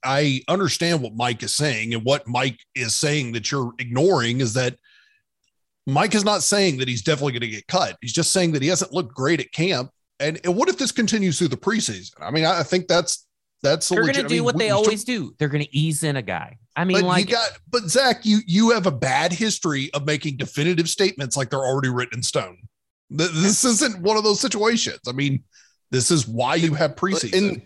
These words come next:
Speaker 3: and look,
Speaker 2: I mean,
Speaker 3: everyone,
Speaker 2: that's all right.
Speaker 3: everyone's
Speaker 2: Listen,
Speaker 3: saying,
Speaker 2: if we
Speaker 3: everyone's
Speaker 2: want
Speaker 3: saying
Speaker 2: another
Speaker 3: that it's
Speaker 2: Taywan
Speaker 3: likely.
Speaker 2: Taylor, Khalif Raymond, Marcus Johnson
Speaker 3: Look,
Speaker 2: kind of deal, go, go for it. Go for it. D-, just ignore
Speaker 3: everyone,
Speaker 2: the fact, 'cause
Speaker 3: everyone is
Speaker 2: let me say
Speaker 3: saying
Speaker 2: this.
Speaker 3: that it
Speaker 2: No.
Speaker 3: is likely that Josh Reynolds is going to make the roster, and it is likely even that Josh Reynolds is going to be the wide receiver three.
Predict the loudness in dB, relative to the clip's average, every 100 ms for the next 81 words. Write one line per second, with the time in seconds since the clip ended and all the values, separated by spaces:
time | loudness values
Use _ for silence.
0 | _ 0 2 2 2 2 2 2 2 4
1 | 4 2 2 2 4 2 0 0 -2 0
2 | 0 2 2 2 2 2 0 0 0 2
3 | 0 0 -2 0 0 -2 -4 -4 -2 -4
4 | -4 -4 -4 -6 -8 -8 -10 -2 0 2
5 | 0 -2 -4 -4 0 -2 0 -2 -2 0
6 | 2 2 0 0 2 0 0 -2 2 2
7 | 0 -2 -4 -2 0 0 0 -2 -6 -4
8 | -4 -4 -6 -2 0 2 4 4 2 0
9 | 2 2 0 -2 0 0 2 2 4 4
10 | 4 2 2 2 0 2 2 4 2 2
11 | -2 -6 -4 0 4 4 2 0 0 0
12 | -2 -2 2 2 2 2 2 0 -4 -2
13 | 0 2 2 2 0 0 0 0 0 0
14 | -4 -4 -2 0 0 -2 -2 -2 -2 -4
15 | -6 -4 -6 -4 0 2 2 2 0 0
16 | -2 -2 -4 -2 -2 -2 -2 0 0 0
17 | -2 -4 -4 0 0 -2